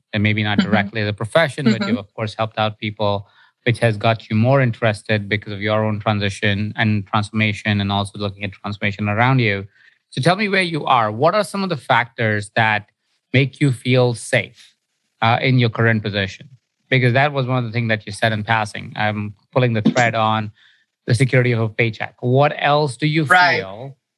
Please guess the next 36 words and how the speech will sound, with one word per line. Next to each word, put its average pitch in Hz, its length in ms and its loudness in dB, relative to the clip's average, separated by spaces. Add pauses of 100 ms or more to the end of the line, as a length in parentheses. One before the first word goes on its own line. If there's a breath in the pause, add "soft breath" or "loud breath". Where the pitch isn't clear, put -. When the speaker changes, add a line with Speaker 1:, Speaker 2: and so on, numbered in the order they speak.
(240)
Speaker 1:
is 120 120 2
a 120 60 2
sense 139 360 0
of - 80 -14
security 123 480 2
that 113 240 0
you 117 80 -2
feel 110 360 0
in 120 180 0
your 110 100 4
current 131 580 0
stage 107 540 -2
of 110 300 -2
life 101 240 0
or 113 80 -2
current 110 400 0
career 113 340 -2
in 107 140 -4
life 107 420 -4 (460)
that 117 260 2
keeps 135 380 -2
you 123 160 2
attached 110 580 -2
to 104 460 0 (540)
what 113 260 2
is 107 220 0
the - 100 -14
status 107 400 -2
quo 170 180 2
or 98 160 -8
what, 110 240 -6
where 107 140 0
you 104 220 -2
are 120 140 4
right 107 220 -12
now? 98 220 -8